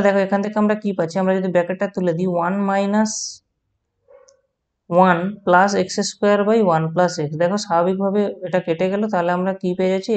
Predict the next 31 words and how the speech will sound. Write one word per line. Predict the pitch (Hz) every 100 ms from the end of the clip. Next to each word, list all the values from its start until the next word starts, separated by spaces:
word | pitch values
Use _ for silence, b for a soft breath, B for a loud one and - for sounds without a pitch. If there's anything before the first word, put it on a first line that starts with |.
| 165
এক্স | - 175
স্কয়ার | 175 - 180 180
by | 214 175
one | 143 143
plus | 156 170 170 143
x। | - - _ B B B B B -
এবারে | 170 247 226
একটা | 220 214
জিনিস | 202 220 214
একটু | 214 208
ভেবে | 165 165 202
দেখো, | 165 156 170
আমাদের | 175 196 214
তাহলে | 214 214
কি | 214 196
আসছে | 208 - 208
এখানে? | 214 208 233 - _ _ _ _ _ - 170
f | 190 190
dash | 233 226 226 226
x | 220 190
equal | 180 151 147 143
to | 170 226 _ _ _ _ _ 170 156
x | - 202 -
square | - 202 202
by | 214 240 175
one | 156 156
plus | 165 185 190 175
x। | - - B B B B -
দেখো | 214 214 170 147
এক্স | 151 - - 185 - - 180 156
যে | 151